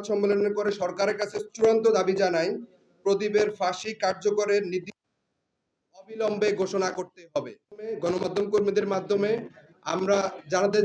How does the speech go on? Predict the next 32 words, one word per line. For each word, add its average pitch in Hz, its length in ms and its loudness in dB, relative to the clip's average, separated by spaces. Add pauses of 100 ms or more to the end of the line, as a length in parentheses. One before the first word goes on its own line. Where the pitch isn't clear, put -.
চাই 208 200 2 (500)
যে 170 80 0
আমাদের 185 380 0 (260)
আইন 202 240 2
বি-, 208 160 -6 (100)
আইন 196 180 2
বিভাগ 202 300 2 (640)
এবং 190 200 4 (360)
রাষ্ট্রের 170 440 0
স-, - 160 -8 (100)
সুপ্রিম 220 300 0 (120)
কোর্ট 208 200 2 (600)
যে 190 80 2 (100)
কার-, 175 340 0
যে 196 100 4
রায় 196 260 4
দিয়েছে, 208 340 4 (420)
সেটি 190 200 -4 (120)
কার্যকরের 208 580 2
যে 196 60 4 (120)
তারিখ 196 240 4 (200)
ঘোষণা - 420 -20
করতে 175 220 -8
হবে। 104 280 -6 (680)
আমরা 175 160 0 (100)
আপনাদের 208 380 0
জ্ঞাতার্থে 202 380 -2
আরেকটি 185 320 -2 (100)
বিষয় 214 260 0
জানিয়ে 202 240 4
রাখি, 185 240 0 (1200)
আপনারা 196 340 2